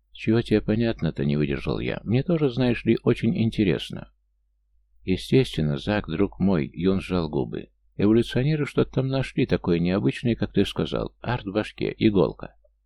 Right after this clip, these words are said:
Я думаю, кто-то им помог найти такое. Иначе давно бы просочилась информация хотя бы на уровне слухов. Но, как говорил Конфуций, «Слушай, давай по делу», не выдержал я. «Ты как астролог себя ведёшь».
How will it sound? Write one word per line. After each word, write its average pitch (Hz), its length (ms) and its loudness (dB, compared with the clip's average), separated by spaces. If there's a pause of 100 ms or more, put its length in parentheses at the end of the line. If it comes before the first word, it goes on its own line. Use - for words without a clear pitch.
(380)
Я 104 180 2
думаю, 113 260 6
кто-то - 280 0
им 101 140 0
помог 107 320 0
найти 98 280 -2
такое. - 440 -6 (760)
Иначе 90 340 2
давно 98 300 2
бы 110 120 2
просочилась 87 540 0
информация 101 580 -2
хотя 98 240 -2
бы 90 140 0
на 87 100 0
уровне 92 320 2
слухов. - 460 -10 (420)
Но, 98 100 0
как 117 180 -2
говорил 101 320 2
Конфуций, - 680 -2 (720)
«Слушай, 87 600 -2
давай 101 340 0
по 110 220 -2
делу», 82 380 2
не 65 140 -4
выдержал 65 400 -4
я. 57 280 -8 (220)
«Ты 147 100 4
как - 180 -2
астролог - 520 0
себя 65 220 -4
ведёшь». 64 480 -4